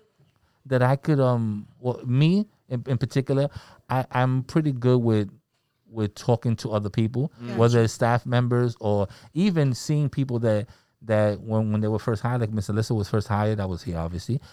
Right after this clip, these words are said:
Speaker 1: um, and seeing her grow into the
Speaker 2: Mm-hmm.
Speaker 1: position that she's in now. You know, she was a,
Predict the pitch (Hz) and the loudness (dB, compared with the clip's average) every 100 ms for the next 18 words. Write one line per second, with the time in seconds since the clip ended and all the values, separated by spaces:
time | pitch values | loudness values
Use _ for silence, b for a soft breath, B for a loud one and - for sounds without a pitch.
0 | B B - 110 107 104 - 110 110 - | B B -2 2 2 0 0 -2 0 0
1 | 131 113 107 98 113 110 113 110 107 110 | 0 0 -2 0 2 2 0 -4 -8 -6
2 | 104 101 101 101 113 101 95 98 98 95 | -4 -4 -4 -4 -4 -4 -4 -4 -2 -2
3 | 95 101 104 92 87 95 95 92 87 | -2 -2 -2 -6 -6 -8 -6 -6 -8